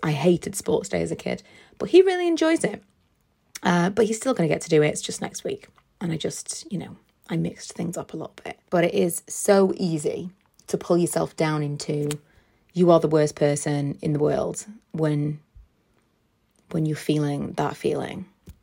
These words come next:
When you're in that state of mind, it's very difficult to pull yourself out. Um, and if you're anything like me, you don't want anybody else helping you either. <laughs> Uh, but I cleaned the house. Uh, I am not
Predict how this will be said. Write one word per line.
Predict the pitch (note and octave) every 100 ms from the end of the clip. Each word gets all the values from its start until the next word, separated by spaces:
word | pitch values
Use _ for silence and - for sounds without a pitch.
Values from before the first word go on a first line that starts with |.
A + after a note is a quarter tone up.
| _ _ -
When | -
you're | D#3 E3
in | F3+ F#3
that | E3
state | - D#3
of | D#3 -
mind, | D3 D#3 D#3 - - _ _ _
it's | - -
very | F#3
difficult | E3+ D3+ - -
to |
pull | F3 D#3
yourself | D3+ - D#3+
out. | - - - _ - - - _
Um, | D#3 D3+ D3 D3 D3+ - -
and | D#3 D3 D3 - -
if | -
you're | D#3
anything | D3 D3+
like | D3
me, | E3
you | D3+
don't | D3 D3
want | -
anybody | - D3 -
else | D#2 -
helping | - - -
you | E2+
either. | - - -
<laughs> | - - B3+ C#4+ - - - - - - -
Uh, | G3+ G3+
but | F#3+ G#3+
I |
cleaned | A3 A3+ A#3+ B3 A#3
the | -
house. | E3 E3+ D#3+ E3 E3+ - - - - _ _ -
Uh, | E3 -
I | F3
am | F3+ F#3
not | G3 G3+ - -